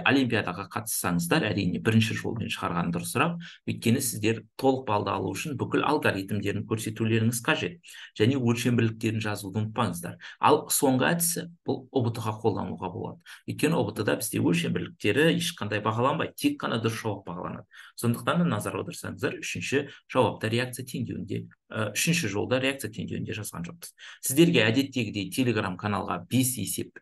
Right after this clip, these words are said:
жіберіледі. Осы бес есепті үш әдіспен шығарып меңгеріп алыңыздар. Себебі неғұрлым бір есепті көп жолмен шығарсаңыздар, соғұрлым дұрыс жауапты алу ықтималдықтарыңыз жоғары болады. Назарларыңызға үлкен рахмет.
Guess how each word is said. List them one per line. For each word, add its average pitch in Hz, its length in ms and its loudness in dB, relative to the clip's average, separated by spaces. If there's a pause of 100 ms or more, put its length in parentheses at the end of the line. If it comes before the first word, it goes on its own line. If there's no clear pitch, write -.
жіберіледі. 101 560 0 (200)
Осы 110 220 4
бес 135 300 0
есепті 104 480 -4
үш - 160 -4
әдіспен 87 320 -8
шығарып 98 400 -6 (260)
меңгеріп 110 400 2
алыңыздар. 92 400 -8 (240)
Себебі 117 540 2
неғұрлым 117 480 2
бір 117 160 4
есепті - 320 -6
көп 113 240 0
жолмен 92 240 -2
шығарсаңыздар, 90 680 -4 (220)
соғұрлым 117 640 0
дұрыс 110 240 2
жауапты 92 340 -4
алу 104 140 -2
ықтималдықтарыңыз 87 880 -8 (240)
жоғары 92 400 -2 (320)
болады. 92 320 -6 (240)
Назарларыңызға 107 560 -2
үлкен 92 240 -10
рахмет. 120 320 -6